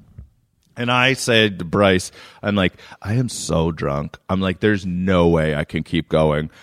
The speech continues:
I'm just gonna pass out here on this futon." He's like, "You sure?" I was like, "Yeah." He's like, "Can I take your rain jacket?" I'm like, "You got it. Have fun. I'll meet you back here in a couple hours."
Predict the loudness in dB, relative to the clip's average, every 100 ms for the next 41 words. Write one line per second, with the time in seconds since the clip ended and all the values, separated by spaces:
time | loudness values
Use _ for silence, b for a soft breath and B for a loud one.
0 | B -4 -2 0 0 0 -2 0 -2 -4
1 | -2 -2 0 -2 0 -2 -2 -4 -6 -2
2 | -2 -2 -4 -2 -6 -6 -6 -2 2 2
3 | 2 B B B -16 -12 -12 -4 -4 -4
4 | -4 -2 0 2 2 2 2 2 4 2
5 | 2 -4 -6 -8 -6 0 2 2 0 0
6 | -2 0 0 0 -2 -4 -6 -4 -4 -2
7 | -6 -8 -10 -4 -2 -2 -2 -8